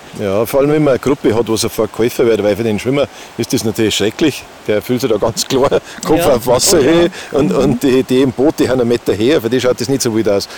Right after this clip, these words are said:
Speaker 1: Aber wenn man eine gute Gruppe hat und die hilft schnell, ist das auch nicht schlimm. Und du musst halt sagen, äh, ich hab da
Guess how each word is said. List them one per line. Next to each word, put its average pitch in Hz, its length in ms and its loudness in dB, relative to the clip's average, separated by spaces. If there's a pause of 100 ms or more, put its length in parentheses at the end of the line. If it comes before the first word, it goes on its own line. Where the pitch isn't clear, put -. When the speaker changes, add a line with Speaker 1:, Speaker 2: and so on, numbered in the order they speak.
Speaker 1:
Aber 107 120 0
wenn 135 100 2
man 123 100 2
eine - 60 -14
gute 117 200 0
Gruppe 110 420 -4
hat 110 140 0
und 104 160 -2
die 104 100 0
hilft 185 300 -4
schnell, 98 220 -2 (360)
ist 101 200 -6
das 95 160 -4
auch 85 80 -4
nicht 92 180 -6
schlimm. 92 240 -6 (240)
Und 117 160 -6
du 147 60 0
musst 175 240 0
halt 151 140 0
sagen, 147 260 -2 (320)
äh, 117 340 0
ich 117 140 0
hab - 160 -2
da 139 140 2